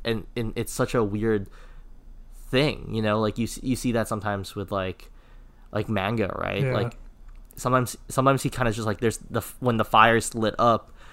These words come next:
Speaker 1: that's when he's, like, so present with everything in the game.
Speaker 2: Yeah, 'cause I think, I think the competitive psychology is really, it is very personal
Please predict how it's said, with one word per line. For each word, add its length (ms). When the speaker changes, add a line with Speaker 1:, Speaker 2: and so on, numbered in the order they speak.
Speaker 1:
that's 280
when 120
he's, 180
like, 200
so 240
present 680
with 200
everything 440
in 80
the 80
game. 420
Speaker 2:
Yeah, 440
'cause 160
I 60
think, 300
I 60
think 220
the 100
competitive 480
psychology 680
is 220
really, 520
it 140
is 200
very 200
personal 580